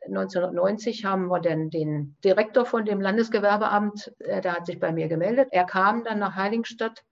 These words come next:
und das war neunzig und ich habe dann überlegt, das sind jetzt dreißig Jahre, hat ein Seminar über Steuerrecht gehalten. Dieser Geschäftsstellenleiter hat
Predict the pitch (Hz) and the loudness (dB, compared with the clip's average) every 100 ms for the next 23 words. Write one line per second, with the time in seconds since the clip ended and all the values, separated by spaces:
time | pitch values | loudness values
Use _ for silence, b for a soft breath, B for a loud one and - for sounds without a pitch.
0 | b _ 185 180 196 208 196 208 226 262 | b _ -2 0 2 2 2 0 -2 -6
1 | - 175 170 180 - 175 175 170 190 190 | -8 -16 -4 -4 -2 -4 -2 0 -2 -4
2 | 190 185 170 170 - - 165 147 160 165 | -8 -8 -4 -6 -6 -6 -6 -6 -6 -4
3 | 160 180 233 - b b b _ 202 208 | -4 -4 -10 -12 b b b _ -6 -6
4 | - 180 180 175 180 - - 208 196 196 | -2 2 4 2 -4 -8 -10 -10 -4 -2
5 | 190 170 170 208 214 202 196 185 185 185 | 0 0 -2 -2 -2 0 4 4 4 0
6 | - - 185 185 160 151 - - - _ | -12 0 6 6 4 -2 -8 -20 -20 _
7 | _ - 156 165 160 156 147 B B B | _ -4 -2 0 -2 -4 -8 B B B
8 | - 175 170 151 151 - - 165 190 190 | -12 -6 -4 -4 -6 -10 -8 -2 -2 -4
9 | - 180 175 175 165 170 160 160 - | 0 2 2 2 0 0 -2 -6 -8